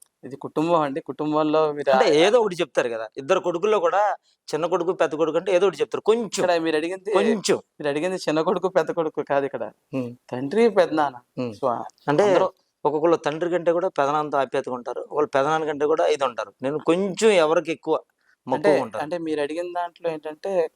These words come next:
Speaker 1: కుటుంబంలో ఉన్న నేను లాస్ట్. అంటే మీకు ఫస్ట్ నేను క్లారిటీ అవ్వదలుచుకున్నా. పదమూడు మంది పిల్లలు.
Speaker 2: మొత్తం మీరు
Speaker 1: ఆడపిల్లలు అయితే
Speaker 2: కజిన్స్.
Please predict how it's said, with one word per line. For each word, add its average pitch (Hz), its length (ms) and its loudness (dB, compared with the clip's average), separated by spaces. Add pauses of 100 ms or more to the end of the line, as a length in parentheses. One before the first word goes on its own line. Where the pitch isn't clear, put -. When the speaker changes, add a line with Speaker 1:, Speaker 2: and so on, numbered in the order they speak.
Speaker 1:
కుటుంబంలో 175 640 2
ఉన్న 165 340 0 (640)
నేను 143 220 2
లాస్ట్. 135 380 2 (260)
అంటే 135 140 -6
మీకు 131 320 -2
ఫస్ట్ - 220 -2
నేను 131 200 0
క్లారిటీ 131 380 0
అవ్వదలుచుకున్నా. 131 580 -2 (540)
పదమూడు 147 280 4
మంది 147 280 -2 (380)
పిల్లలు. 139 280 2 (220)
Speaker 2:
మొత్తం 123 280 -2
మీరు 113 140 2
Speaker 1:
ఆడపిల్లలు 151 240 0
అయితే 147 140 4
Speaker 2:
కజిన్స్. 139 420 -2